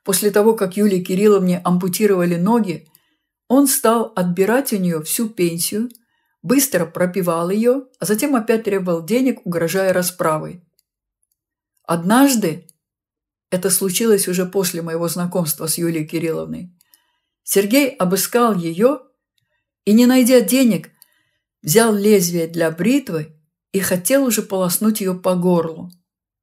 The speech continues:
Но она успела прикрыться ладонями,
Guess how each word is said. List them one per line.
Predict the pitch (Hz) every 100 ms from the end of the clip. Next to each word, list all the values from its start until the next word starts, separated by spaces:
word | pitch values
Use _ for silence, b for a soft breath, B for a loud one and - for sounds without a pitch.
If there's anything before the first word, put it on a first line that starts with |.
| _
Но | - 175
она | 185 233 254
успела | 196 - - 214 202
прикрыться | 185 175 175 196 196 190
ладонями, | 185 180 214 214 170 151 143